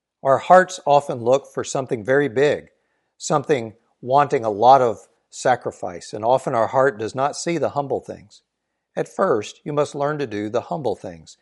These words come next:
and often they are very difficult to do. In those humble things, be busy about helping someone who has need of you. You see somebody alone?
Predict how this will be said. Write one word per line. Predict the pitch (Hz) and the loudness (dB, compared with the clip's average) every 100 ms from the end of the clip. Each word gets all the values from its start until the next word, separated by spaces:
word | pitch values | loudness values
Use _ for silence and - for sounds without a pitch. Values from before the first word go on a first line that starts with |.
| _ - | _ -10
and | 127 | 2
often | 135 143 135 | 6 6 2
they | 107 107 | -2 -2
are | 98 | -4
very | 92 127 131 | -2 0 0
difficult | 104 104 - 107 | -2 -6 -8 -12
to | - | -10
do. | 110 110 87 - _ _ _ _ - | -6 -6 -6 -14 _ _ _ _ -8
In | 120 | 0
those | 131 117 | 0 2
humble | 156 151 135 | -2 -2 -2
things, | - 95 95 - _ _ _ _ | -4 -10 -10 -14 _ _ _ _
be | 185 | -6
busy | 147 156 143 131 | 4 4 4 2
about | 113 117 110 | 2 2 2
helping | - 151 147 107 | 0 -2 -2 -6
someone | - 101 95 92 101 - _ - | -6 -8 -8 -10 -10 -16 _ -10
who | 139 | -6
has | 131 143 | -4 -4
need | 143 160 151 | -4 -6 -6
of | 92 | -8
you. | 95 90 - _ _ _ _ _ _ - | -12 -14 -16 _ _ _ _ _ _ -12
You | 120 | -10
see | 113 156 | -6 -6
somebody | 135 151 135 131 | -4 0 2 2
alone? | 127 117 117 135 175 | 0 0 -2 -4 -8